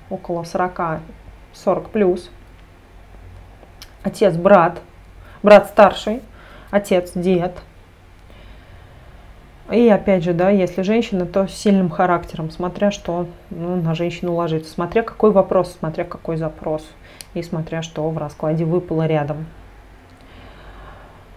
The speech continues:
Если говорить о перевёрнутом значении, не забываем,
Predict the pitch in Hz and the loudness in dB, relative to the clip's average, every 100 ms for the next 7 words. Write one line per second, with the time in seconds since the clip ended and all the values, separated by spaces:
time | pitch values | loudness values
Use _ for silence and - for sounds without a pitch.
0 | - - - - - - - - 220 254 | -20 -20 -20 -20 -20 -20 -20 -8 0 0
1 | 254 220 175 190 196 214 - 208 208 202 | 0 -2 0 0 0 -2 0 0 2 2
2 | 190 185 175 165 165 160 165 170 185 165 | 4 2 0 -4 -4 -4 -4 -6 -6 -4
3 | 196 320 359 - - - - - - 190 | 0 0 -2 -12 -20 -20 -20 -18 -8 -4
4 | 190 202 196 208 202 175 170 | -2 -2 -2 0 2 0 -4